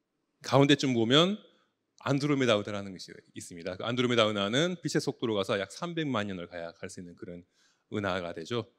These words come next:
어, 지금 현재는 이렇게 생겼지만 수십억 년이 지나면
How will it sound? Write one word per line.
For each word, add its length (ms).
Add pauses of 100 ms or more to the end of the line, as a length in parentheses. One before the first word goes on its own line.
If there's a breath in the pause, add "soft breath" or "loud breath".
(360 soft breath)
어, 80
지금 240
현재는 220
이렇게 440
생겼지만 800 (220)
수십억 400
년이 200
지나면 580